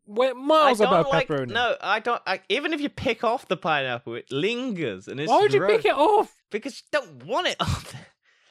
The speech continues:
Speaker 2: Because you're trying to save the precious pizza from this horrible concoction of this stupid pineapple that they put on it.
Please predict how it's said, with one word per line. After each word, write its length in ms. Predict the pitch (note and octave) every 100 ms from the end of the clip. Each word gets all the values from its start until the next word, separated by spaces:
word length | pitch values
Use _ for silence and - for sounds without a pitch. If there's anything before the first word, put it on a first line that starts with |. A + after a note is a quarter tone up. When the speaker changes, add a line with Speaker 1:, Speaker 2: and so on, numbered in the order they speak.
| _ -
Speaker 2:
Because 220 | G#3 G#3+
you're 80 | A3
trying 220 | C4 C4
to 60 | B3+
save 340 | - C4 C4
the 80 | F3
precious 460 | - - A3 - F3
pizza 480 | - A#3 E4+ - D#3
from 220 | C#3+ C#3
this 120 | C3
horrible 560 | - F3+ G3 G#3 G3 E3+
concoction 600 | _ E3+ F#3+ F3+ - E3+
of 120 | C#3
this 180 | D3 C#3+
stupid 680 | - - - F3+ F#3+ D#3+ -
pineapple 520 | D#3 G3+ F#3+ C#3 A2
that 140 | G#2+
they 120 | A2 A2
put 260 | - G2+
on 160 | F2
it. 100 | E2+